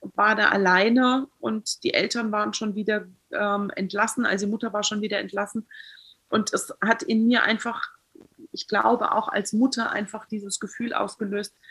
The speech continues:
das ist nicht richtig. Also das fühlt sich für mich als, als Mutter, als Mensch, als Frau nicht richtig an, dieses Kind hier alleine in der Klinik und die Mutter ist woanders einfach,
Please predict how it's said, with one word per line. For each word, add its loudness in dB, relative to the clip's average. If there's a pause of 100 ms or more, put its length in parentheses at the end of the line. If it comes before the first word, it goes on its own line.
(520)
das -2
ist -8
nicht -2
richtig. -4
Also -2
das -8
fühlt -4
sich -8
für -4
mich 2
als, 0
als -4
Mutter, 4
als -4
Mensch, 0
als -4
Frau 0 (440)
nicht -4
richtig -4
an, -2
dieses -6
Kind 0
hier 2
alleine 2
in -2
der -2
Klinik 0
und -6
die -8
Mutter -2
ist -8 (140)
woanders 4
einfach, -2